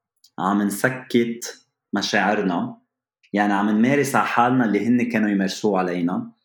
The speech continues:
ونعزز فكرة إنه البي هو سلطة الخوف اللي ما حدا بيوقف بوجهه، وبلا ما نعرف بتتسرب بعض هالقصص من الأنماط لأولادنا. وهيدي بعدين بتنعكس مش بس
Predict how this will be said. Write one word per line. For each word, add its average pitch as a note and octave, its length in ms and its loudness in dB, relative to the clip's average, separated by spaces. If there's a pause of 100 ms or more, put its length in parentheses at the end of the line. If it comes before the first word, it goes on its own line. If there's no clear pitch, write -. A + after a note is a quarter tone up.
(520)
ونعزز A#2 600 0
فكرة A2+ 380 0
إنه G2+ 200 0
البي A2 540 0 (260)
هو G#2 100 2
سلطة A2+ 460 -2
الخوف G#2+ 400 -2
اللي F#2+ 140 0
ما G2+ 100 0
حدا G#2 260 -4
بيوقف F#2+ 400 -2
بوجهه، F#2 540 -2 (720)
وبلا A#2+ 300 2
ما B2 120 2
نعرف A#2 680 -2 (840)
بتتسرب A#2 560 0
بعض A2 220 2
هالقصص G2+ 540 -4
من G2+ 60 0
الأنماط G#2 540 0
لأولادنا. G2+ 440 0
وهيدي A2+ 320 0
بعدين F#2 480 0
بتنعكس G#2+ 680 -4
مش A2 240 -4
بس - 560 -4